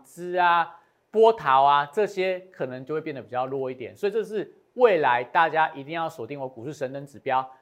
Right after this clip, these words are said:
才知道传-，传产股要怎么操作。那再来，利率走势的部分，现在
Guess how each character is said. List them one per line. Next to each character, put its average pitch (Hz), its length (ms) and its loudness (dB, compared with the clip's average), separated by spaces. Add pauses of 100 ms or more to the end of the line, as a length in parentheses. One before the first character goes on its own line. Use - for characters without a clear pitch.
才 160 200 -2
知 160 60 -6
道 214 120 2
传-， 180 320 -4 (120)
传 190 240 0
产 202 220 0
股 143 200 -8
要 170 120 4
怎 160 120 -10
么 117 120 -14
操 143 220 -2
作。 139 280 -10 (280)
那 277 140 2
再 277 240 8
来， 147 340 4 (1000)
利 269 200 -2
率 262 120 -2
走 170 180 0
势 - 120 -8
的 190 80 0
部 190 160 -6
分， 175 240 0
现 196 160 -2
在 190 120 0